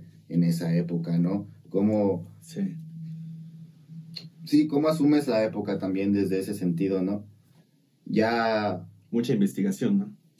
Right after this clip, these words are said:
Speaker 1: Eso, eso es algo que se tiene que, que crear, ¿no? Y dentro de un laboratorio, que también es algo que surge,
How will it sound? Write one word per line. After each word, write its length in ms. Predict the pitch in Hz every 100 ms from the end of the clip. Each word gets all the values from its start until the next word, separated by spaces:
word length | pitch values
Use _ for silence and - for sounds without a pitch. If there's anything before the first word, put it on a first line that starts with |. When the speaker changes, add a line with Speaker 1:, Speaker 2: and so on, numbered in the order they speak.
| - _ _ - - _
Speaker 1:
Eso, 180 | 127 120
eso 100 | 131
es 80 | 151
algo 180 | 143 147
que 80 | 123
se 100 | 120
tiene 240 | 120 123
que, 320 | 120 104 101
que 120 | 104 -
crear, 380 | 101 110 120 113
¿no? 200 | 127 123
Y 80 | 120
dentro 360 | 120 104 123
de 120 | 120
un 80 | 139
laboratorio, 640 | 160 147 120 110 120 131 123
que 100 | 110
también 300 | 107 104 110
es 140 | 104
algo 200 | 107 107
que 120 | 107
surge, 580 | 101 117 117 131 123